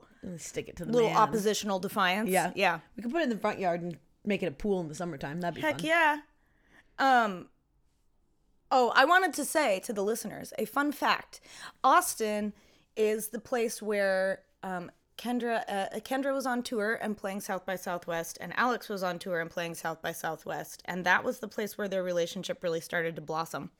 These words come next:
Speaker 1: Yeah.
Speaker 2: So
Speaker 1: It's true.
Speaker 2: I don't know that you, like, hold it as a, as a special place, but it, it is
Speaker 1: Yeah,
Speaker 2: kinda.
Speaker 1: it, it is kind of. Well, so we, we had, like, started dating here in Seattle, and then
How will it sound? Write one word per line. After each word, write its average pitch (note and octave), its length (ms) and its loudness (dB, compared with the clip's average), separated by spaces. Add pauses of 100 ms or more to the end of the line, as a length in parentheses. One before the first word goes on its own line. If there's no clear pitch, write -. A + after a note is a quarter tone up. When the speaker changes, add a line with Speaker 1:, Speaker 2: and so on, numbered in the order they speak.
Speaker 1:
Yeah. A#3+ 260 8 (200)
Speaker 2:
So F#3 440 2 (240)
Speaker 1:
It's - 200 -4
true. B3+ 340 6 (160)
Speaker 2:
I A#3+ 80 6
don't D4+ 160 4
know E4 200 6
that D4 180 4
you, C#4 140 0
like, A#3 240 4 (120)
hold B3+ 420 6
it D#4+ 220 2
as A#3 180 4
a, A3+ 180 -2 (140)
as G#3+ 200 0
a A3 40 0
special G#3+ 360 -2
place, A#3 320 -2
but F#4 140 2
it, - 180 4 (520)
it - 40 4 (320)
is G4 140 10
Speaker 1:
Yeah, - 80 10 (100)
Speaker 2:
kinda. F3 240 0
Speaker 1:
it, G4+ 240 4
it F#4 100 6
is G#4+ 160 4
kind A#3 240 4
of. G#3 140 4
Well, C#4 140 4
so C4+ 120 -4
we, - 320 -4
we C4+ 200 -2
had, C4 140 2
like, A#3+ 160 0
started D#4 360 4
dating A#3 320 6
here A#3 180 6
in G#3+ 100 4
Seattle, F#3 520 4
and F3+ 100 4
then F3 220 0